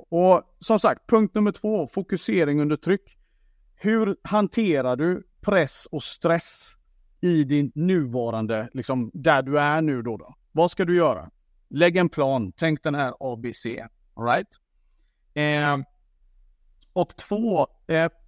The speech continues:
vil-, vilka, vilka, vad behöver du göra då, då? För att du ska bli bättre på, ehm, att agera under tryck. Okej? Eh,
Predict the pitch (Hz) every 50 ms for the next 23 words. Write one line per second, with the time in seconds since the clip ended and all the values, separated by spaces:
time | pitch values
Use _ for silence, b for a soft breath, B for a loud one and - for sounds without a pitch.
0 | _ _ _ _ _ _ _ _ _ _ - _ _ _ 165 190 185 _ _ _
1 | - 185 190 - 240 226 - - 185 202 - 220 208 185 175 - _ - - 196
2 | 170 214 226 190 185 226 214 233 220 190 208 190 208 185 175 233 262 254 226 170
3 | 139 127 127 - 269 294 320 190 117 87 - - - _ _ _ _ _ _ _
4 | _ _ _ _ _ _ _ _ _ _ _ _ _ - - 214 202 185 175 170
5 | 170 165 - 180 160 - - 180 170 160 175 208 254 302 320 302 - 202 - -
6 | _ - - 113 - - - _ _ _ _ _ _ _ _ _ _ _ - -
7 | - 196 175 143 131 123 120 117 - _ _ _ _ _ _ _ 143 143 139 131
8 | 127 123 123 120 117 117 117 120 - - - 156 - - 143 143 147 170 151 127
9 | 117 113 113 - 135 127 120 110 104 98 - - - 80 _ _ _ _ _ _
10 | _ _ _ _ - 123 - 139 156 208 262 262 - _ _ _ _ _ _ _
11 | _ _ _ _ _ _ _ - - 151